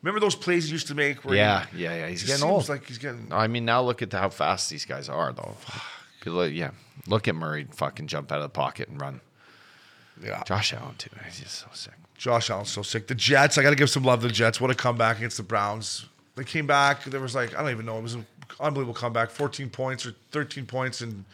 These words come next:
Speaker 1: two minutes or something stupid, bro. Or four minutes. It was crazy. I was watching the game. I'm like, "This is really gonna happen?"
Speaker 2: Gotta love the quarterback story.
Speaker 1: Flacco.
Speaker 2: Love it. What a
Speaker 1: I
Speaker 2: seed
Speaker 1: thought he
Speaker 2: he threw,
Speaker 1: retired,
Speaker 2: too.
Speaker 1: like, three
Speaker 2: Yeah.
Speaker 1: years ago.
Speaker 2: You know, and it was all because Cleveland just made that touchdown, too.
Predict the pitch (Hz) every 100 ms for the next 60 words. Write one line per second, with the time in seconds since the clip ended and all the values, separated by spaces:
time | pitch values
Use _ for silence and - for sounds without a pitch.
0 | - - _ - 165 139 143 151 156 -
1 | 151 147 - 151 160 147 156 156 - 117
2 | - - _ 113 - 139 139 147 151 123
3 | - - 139 113 107 120 131 135 127 120
4 | 120 104 107 110 110 143 165 127 117 117
5 | 208 226 _ _ _ _ _ 120 110 101
6 | 92 90 - 71 71 62 - - - -
7 | - - _ _ - 127 131 160 151 -
8 | 85 85 78 - _ _ _ _ _ 98
9 | 110 123 - - 165 214 165 135 151 135
10 | 131 120 104 - 143 147 202 175 110 -
11 | - _ _ _ _ _ _ _ _ _
12 | - 95 98 110 117 117 104 110 120 123
13 | 117 117 - 107 104 - - 104 98 95
14 | 92 90 - - 95 90 90 82 85 -
15 | 87 71 71 82